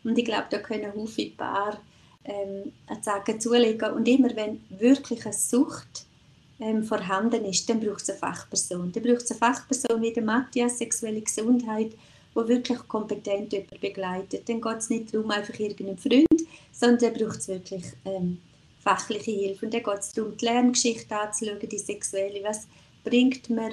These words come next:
ähm, Pornografie? Was suche ich denn in der Pornografie? Ähm, wie gehe ich um mit Nähe, Distanz? Wie gehe ich um mit Scham? Das ist auch ein Thema, das wir in der Partnerschaft anschauen. Ähm, die ganze sexuelle Behauptung schauen wir dann an in der Paarbeziehung.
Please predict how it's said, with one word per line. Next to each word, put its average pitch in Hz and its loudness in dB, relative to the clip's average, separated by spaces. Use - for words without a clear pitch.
ähm, 214 -4
Pornografie? 202 -8
Was 214 -6
suche 247 0
ich 226 0
denn 220 -2
in 214 -4
der - -4
Pornografie? 202 -10
Ähm, 214 -4
wie 208 -2
gehe 226 -2
ich 226 4
um 233 6
mit 220 -4
Nähe, 214 -2
Distanz? 214 -2
Wie 214 -4
gehe 214 -6
ich 214 -4
um 220 -2
mit 214 0
Scham? 226 4
Das 254 -10
ist - -2
auch 208 0
ein 240 0
Thema, 226 0
das 208 -4
wir 208 -10
in 208 -12
der 202 -12
Partnerschaft 220 -4
anschauen. 202 -8
Ähm, 202 -8
die - -12
ganze 214 -2
sexuelle 202 -2
Behauptung 240 0
schauen 220 -2
wir 214 -6
dann 202 -10
an 196 -10
in 196 -12
der 196 -8
Paarbeziehung. 202 -8